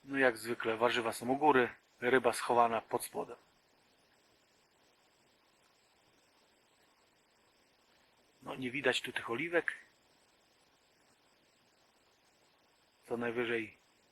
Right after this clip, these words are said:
mam nadzieję, że to tylko ta jedna sztuka. Oliwka o smaku rybim. Dziwnie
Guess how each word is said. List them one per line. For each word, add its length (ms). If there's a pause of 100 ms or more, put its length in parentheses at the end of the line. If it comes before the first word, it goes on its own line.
mam 200
nadzieję, 340
że 140
to 100
tylko 240
ta 100
jedna 240
sztuka. 380 (4000)
Oliwka 400
o 60
smaku 460 (100)
rybim. 520 (1500)
Dziwnie 460